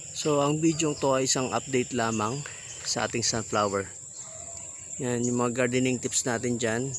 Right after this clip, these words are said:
Abang-abang lang, mga pare ko. Yan, so hanggang sa mga susunod na videos, mga pare ko.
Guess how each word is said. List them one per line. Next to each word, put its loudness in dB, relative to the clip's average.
Abang-abang 0
lang, 2
mga 2
pare 2
ko. 2
Yan, 4
so 4
hanggang 2
sa 4
mga 2
susunod 0
na -2
videos, 2
mga 2
pare 0
ko. 2